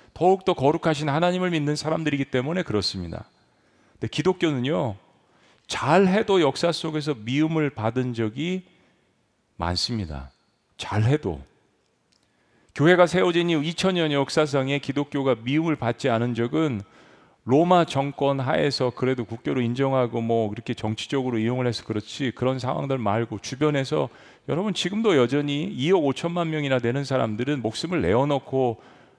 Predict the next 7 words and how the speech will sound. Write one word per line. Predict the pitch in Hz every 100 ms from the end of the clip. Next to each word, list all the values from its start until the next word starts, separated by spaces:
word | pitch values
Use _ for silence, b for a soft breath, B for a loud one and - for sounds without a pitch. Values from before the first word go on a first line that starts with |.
| B _
신앙생활 | - 165 170 156 147 131
해야 | 120 151
되는 | 127 113
상황 | 113 147 143 127
가운데 | 101 95 98
노출되어 | 98 90 - 98 90 85
있습니다. | 80 - 76 73